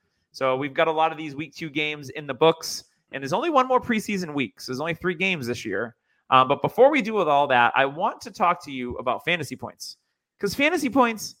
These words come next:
is freaking awesome. So you can go on fantasy points dot com.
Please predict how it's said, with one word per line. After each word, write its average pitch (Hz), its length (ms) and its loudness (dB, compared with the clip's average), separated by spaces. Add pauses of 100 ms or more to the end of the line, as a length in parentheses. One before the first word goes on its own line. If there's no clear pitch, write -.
(300)
is 175 100 -10
freaking 147 280 -8
awesome. 110 380 -10
So 170 120 -4
you 226 80 0
can 254 60 -10
go 294 80 2
on 269 100 0
fantasy 226 340 -4
points 180 300 -4
dot 151 200 4
com. 113 320 -2